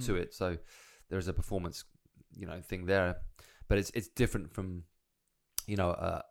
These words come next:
a sporting kind of performance. So obviously, i-, in this area, there's, there's gonna be,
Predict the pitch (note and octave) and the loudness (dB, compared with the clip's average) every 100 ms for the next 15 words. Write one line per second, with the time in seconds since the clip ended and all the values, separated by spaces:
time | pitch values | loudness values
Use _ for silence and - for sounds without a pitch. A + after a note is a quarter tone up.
0 | - - - G2 F2+ F2 F2 F2+ B2 - | -12 -12 -4 -2 0 -2 -4 -4 -4 -6
1 | F2 F#2+ - - - - - - - - | -2 -2 -2 -4 -12 -20 -20 -20 -20 -20
2 | - - - - - - D3+ C#3 C#3 - | -20 -20 -20 -14 -10 6 8 8 6 0
3 | D3 D3 D3 B2+ - - - - A#2 - | -2 2 2 2 0 -10 -14 -12 -10 -2
4 | A#2 C3+ E3+ - C3+ A#2 A2+ A2 - G#2 | 2 2 2 8 10 12 10 8 2 -2
5 | A2 C3+ B2 A2+ A2 G#2 | 0 4 6 6 6 2